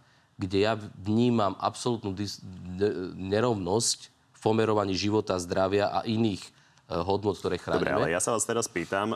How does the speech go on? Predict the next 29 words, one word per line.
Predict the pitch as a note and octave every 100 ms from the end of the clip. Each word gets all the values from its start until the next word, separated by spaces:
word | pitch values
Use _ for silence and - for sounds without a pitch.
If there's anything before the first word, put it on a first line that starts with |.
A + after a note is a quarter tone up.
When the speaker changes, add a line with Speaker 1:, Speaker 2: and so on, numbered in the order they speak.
| -
Speaker 2:
na | F#2+ F2+ E2+
to | - G2+
rozhodnutie | G2+ G#2+ G#2 G2+ G#2+ G2
toho | G#2 G2
sudcu | F2 F#2+ - A2 F#2+
pri | F#2 E2+ -
súčasnej | - G2+ F#2+ G2+ - A2 A2 G#2
právnej | F2 G2 E2
úprave. | D2 G#2 G2+ A2
Napríklad | G2+ - F#2+ F#2+
exministerka | G2 A2+ A2 A#2+ -
Kolíková | - F#2+ G2 A2 G2+
hovorí, | F2 F#2+ G2 G2+
že | G2
ona | F#2+ G2
by | G2+ F#2
nevynášala | G#2 G2+ A#2+ F#2 F2 F#2+ F2+
rýchle | F2+ A2 G2+
súdy | F#2 F2 F#2
nad | F2+
týmto | - G2 G2
sudcom | - E2+ G#2 A2 G#2+
kvôli | F#2+ G2
tomu, | F#2+ G2+
že | G2 F#2 - -
vzhľadom | - A2 B2+ G#2
na |
vysoké | F2 A2 C3 A2+
sadzby | F#2+ F2 F2 G2+ A2+